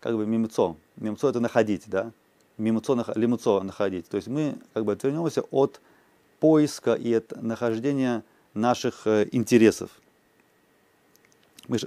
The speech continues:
еще раз, мы будем шаббат почитать, то есть почитай шаббат,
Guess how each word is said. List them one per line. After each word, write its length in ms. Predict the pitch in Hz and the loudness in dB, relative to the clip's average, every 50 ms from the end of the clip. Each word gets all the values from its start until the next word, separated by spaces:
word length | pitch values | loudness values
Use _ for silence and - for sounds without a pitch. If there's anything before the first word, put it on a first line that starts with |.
| - 139 | -6 -10
еще 200 | 113 - - 120 | -6 -2 0 0
раз, 100 | 101 87 | 0 2
мы 160 | 117 131 131 - | 2 0 0 2
будем 300 | 120 113 107 117 101 - - - - - | 0 0 0 -2 -2 -4 -8 -20 -20 -12
шаббат 240 | - - 123 113 - | 0 4 4 4 4
почитать, 560 | - 110 - 110 - - 98 110 120 - - _ | 2 -2 -4 -2 2 6 6 6 6 4 0 _
то 80 | - 110 | -4 -4
есть 100 | - - | -4 -2
почитай 340 | - 120 - 113 - 123 113 | -2 -4 0 4 6 6 6
шаббат, 520 | - 113 92 85 92 98 113 127 - | 4 2 4 6 8 8 8 6 4